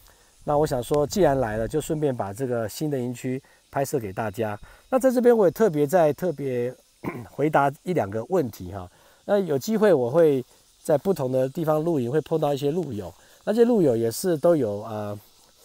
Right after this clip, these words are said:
看了我的影片，虽然我不是一个 <laughs> 非常知名的 YouTuber，但是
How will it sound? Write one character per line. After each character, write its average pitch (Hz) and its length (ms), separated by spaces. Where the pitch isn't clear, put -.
看 214 140
了 170 80
我 120 100
的 120 80
影 98 180
片， 123 260
虽 196 160
然 185 80
我 123 120
不 123 120
是 170 140
一 156 40
个 131 220
<laughs> - 340
非 180 140
常 143 180
知 185 160
名 143 140
的 139 60
YouTuber， 156 480
但 147 120
是 156 180